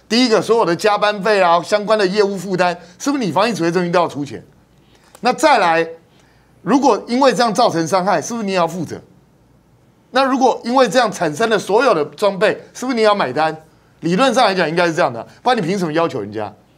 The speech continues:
而且今天哦，陈时中还说，还告诉我们说什么？他认为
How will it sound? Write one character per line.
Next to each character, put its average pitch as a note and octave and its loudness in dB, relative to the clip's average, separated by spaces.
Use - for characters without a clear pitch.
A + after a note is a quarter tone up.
而 B3+ 2
且 A3+ 2
今 B3+ 0
天 A#3 2
哦， A#3 2
陈 G3+ 0
时 G#3 -4
中 A#3 2
还 F#3+ 2
说， G3 0
还 E3 -2
告 G3+ 2
诉 G3 -2
我 E3+ 2
们 C3+ -6
说 D#3+ 0
什 C3+ -4
么？ F2 -16
他 G#3+ 4
认 A3+ 2
为 D3 0